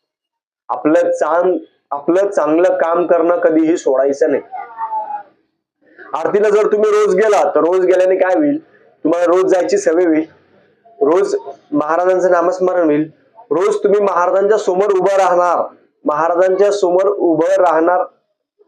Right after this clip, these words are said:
कोणी येऊ शकत नाही. हा, तुम्ही असे किती संकल्प झाले लोकांचे, "आम्ही रोज आ-, एकशे आठ आरतीला जाणार आहे दादा," नाही जाऊ शकत. टुरूक टुरूक दोन, दोन दिवस जातील, दहा दिवस जातील,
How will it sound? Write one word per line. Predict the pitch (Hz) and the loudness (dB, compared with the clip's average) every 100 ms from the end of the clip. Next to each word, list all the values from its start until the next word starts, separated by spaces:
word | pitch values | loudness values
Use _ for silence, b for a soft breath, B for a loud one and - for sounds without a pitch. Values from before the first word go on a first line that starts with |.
| - | -6
कोणी | 170 202 | -2 0
येऊ | 208 208 208 | 2 2 0
शकत | 190 180 185 | 0 0 0
नाही. | 185 | 0
हा, | 220 - _ _ _ _ _ _ _ _ _ _ _ _ - - - | 0 -4 _ _ _ _ _ _ _ _ _ _ _ _ -18 -8 -2
तुम्ही | 190 214 | 0 0
असे | 202 240 | 2 0
किती | 240 220 277 | 0 -2 -2
संकल्प | 262 220 233 254 262 | 0 0 0 0 0
झाले | 190 202 | 2 2
लोकांचे, | 202 202 196 | 2 0 0
"आम्ही | 185 190 | 0 2
रोज | 202 202 202 | 2 2 2
आ-, | 190 202 | 2 2
एकशे | 180 214 | 0 0
आठ | 196 | 0
आरतीला | 190 185 196 190 | 0 -2 -2 0
जाणार | 180 175 | 0 0
आहे | 180 | 0
दादा," | 165 160 139 104 - 135 | 0 2 0 0 -8 -6
नाही | 147 180 | -2 0
जाऊ | 185 | 0
शकत. | 135 117 104 _ _ _ _ _ _ | -2 -6 -8 _ _ _ _ _ _
टुरूक | 180 185 214 | -2 0 0
टुरूक | 202 208 | 0 0
दोन, | 185 190 | 0 0
दोन | 185 202 202 | 0 0 2
दिवस | 208 | 2
जातील, | 190 202 185 208 196 | 2 2 0 -2 -2
दहा | 165 185 | -2 0
दिवस | 196 208 | 0 0
जातील, | 202 196 190 208 | 0 0 0 -2